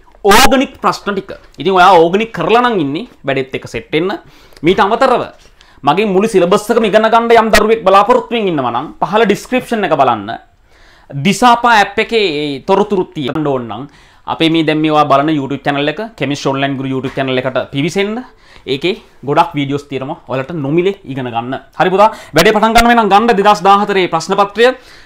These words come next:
දෙදහස් දාහතරේ එම් සී කියූ පේපර් එකේ මට තුන්වෙනි ප්‍රශ්නේ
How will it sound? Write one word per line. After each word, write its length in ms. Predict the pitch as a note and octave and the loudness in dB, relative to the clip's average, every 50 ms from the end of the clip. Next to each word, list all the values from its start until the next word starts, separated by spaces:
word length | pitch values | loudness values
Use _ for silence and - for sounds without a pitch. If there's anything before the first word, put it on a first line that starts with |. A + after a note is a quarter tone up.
| - C#3+ | -4 0
දෙදහස් 300 | D#3+ F#3 G#3+ A3 G#3 F3 | 2 4 4 4 4 4
දාහතරේ 640 | G3 G3 G#3 A3 A3+ A3+ G#3+ F3+ D3+ D3 F3+ - - - _ _ _ _ _ _ _ _ _ _ _ _ _ _ _ - _ - - - - | 4 4 6 4 4 2 2 0 2 0 0 -2 -4 -10 _ _ _ _ _ _ _ _ _ _ _ _ _ _ _ -20 _ -20 -16 -4 0
එම් 160 | D#3+ G3 G#3 | 2 2 2
සී 140 | - A#3+ B3 | 2 2 0
කියූ 80 | A#3 | 0
පේපර් 240 | A#3 A3 G#3+ G#3 G#3+ G3+ | 2 2 2 2 2 0
එකේ 400 | F#3 - D#3 A#2+ A#2 D#3+ - - - _ _ _ _ _ _ - | 0 0 -2 -2 -2 -2 -6 -8 -14 _ _ _ _ _ _ -4
මට 240 | C3 D3+ E3 D#3+ - F3 C3 A2+ - - - _ _ _ _ _ _ _ _ _ _ _ _ _ _ _ _ _ _ _ _ - | 2 2 2 4 4 0 0 0 -4 -10 -16 _ _ _ _ _ _ _ _ _ _ _ _ _ _ _ _ _ _ _ _ 2
තුන්වෙනි 320 | B3+ C4+ C#4 C#4 C#4 B3+ A#3 | 4 4 6 4 2 2 0
ප්‍රශ්නේ 460 | A3+ G3+ F3+ - - C#3+ A#2+ A#2+ D3+ | -2 -4 -6 -6 -6 -8 -8 -8 -12